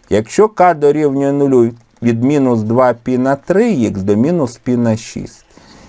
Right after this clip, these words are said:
і враховуючи те, що в нас пі приблизно три цілих чотирнадцять сотих,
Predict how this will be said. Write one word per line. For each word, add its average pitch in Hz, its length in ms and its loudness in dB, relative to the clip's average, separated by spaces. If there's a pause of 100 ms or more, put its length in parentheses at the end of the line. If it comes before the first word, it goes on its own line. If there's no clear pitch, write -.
(200)
і 127 80 2
враховуючи 170 920 2
те, 160 420 0
що 113 380 -2
в 113 100 -2
нас 135 580 0 (1300)
пі 147 180 2
приблизно 110 640 0
три 127 240 -2
цілих 117 420 -2
чотирнадцять 120 920 -4
сотих, - 500 -4